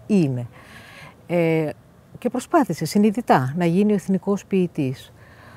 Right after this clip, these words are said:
Και προσπάθησε να διαμορφώσει, και το κατάφερε, ε, την κοινή νεοελληνική ποιητική γλώσσα, σε μια στιγμή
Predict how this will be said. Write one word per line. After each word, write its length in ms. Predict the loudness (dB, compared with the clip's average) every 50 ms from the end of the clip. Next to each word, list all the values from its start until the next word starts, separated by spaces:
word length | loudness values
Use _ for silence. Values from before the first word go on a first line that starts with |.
| -20 -20 -20 -8
Και 100 | -6 -4
προσπάθησε 720 | -2 -2 -2 -4 -4 -4 -2 -2 -2 -2 -2 -4 -4 -2 0
να 100 | 0 0
διαμορφώσει, 920 | 0 0 0 0 -2 -2 -4 -2 0 2 4 4 2 0 -2 -4 -4 -4 -2
και 100 | -4 -4
το 80 | -4
κατάφερε, 760 | -4 -4 -2 0 0 0 0 0 -4 -6 -4 -4 -4 -4 -6 -8 -14 -20 -20 -20 -20 -20 -20 -20 -20 -20 -20 -20 -20 -14 -10
ε, 340 | -6 -6 -4 -2 -2 -4 -4 -6 -8 -6
την 400 | -2 0 0 0 0 0 -2 -4 -6 -12 -20 -20 -20 -20 -20 -20 -20 -20 -20 -20 -20 -20 -20
κοινή 500 | -6 0 2 4 4 4 4 4 2 0 -2 -2
νεοελληνική 680 | 0 2 4 4 4 4 4 2 2 0 0 0 0
ποιητική 460 | 0 0 0 0 0 -2 -4 -2 -2 0
γλώσσα, 640 | 2 2 4 4 4 2 0 -2 -6 -12 -12 -12 -14 -18 -20 -20 -20
σε 200 | -10 -6 -4 -2
μια 220 | 0 0 -2 -2
στιγμή 580 | -4 -4 -2 -2 0 0 2 2 2 0 0